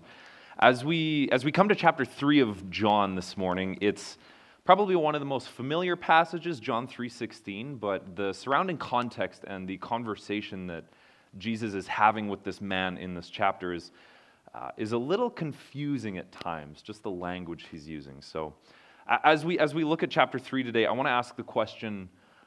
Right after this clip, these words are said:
"How have you been changed by the gospel?"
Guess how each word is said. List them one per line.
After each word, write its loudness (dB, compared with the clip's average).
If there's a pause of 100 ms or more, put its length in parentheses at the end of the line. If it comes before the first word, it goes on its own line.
"How 8
have -4
you -2
been -4
changed -6
by 4
the -4
gospel?" -10